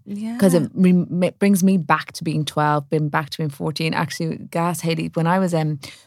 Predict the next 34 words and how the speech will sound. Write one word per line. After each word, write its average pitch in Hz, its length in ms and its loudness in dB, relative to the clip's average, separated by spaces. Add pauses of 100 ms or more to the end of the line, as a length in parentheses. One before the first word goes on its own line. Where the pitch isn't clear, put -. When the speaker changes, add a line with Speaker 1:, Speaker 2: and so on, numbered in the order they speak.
(140)
Speaker 2:
fourteen, 180 440 0
fifteen 165 400 -4
and 151 100 -2
sixteen, 165 380 -6
I 151 80 -2
really 190 320 2
struggled 151 400 -2
with 147 100 -6
my 143 160 -2
mum, 147 380 0 (180)
which 190 220 2
Speaker 1:
Okay. 202 80 4
Speaker 2:
now 226 160 8
as 202 100 4
a 180 40 2
mum 165 180 4
I 160 60 0
can 147 120 -4
totally 170 300 -2
understand, 151 340 -2
because 147 200 -6
she, - 120 -8
she'd 147 240 -8
five 156 300 -4
kids. 160 240 -2
I 151 80 0
was 151 100 -2
her 147 80 -4
fourth. 156 380 -4
She 170 100 -6
now 156 220 -2
had 151 120 -4
a 156 40 -6
business. 160 500 -2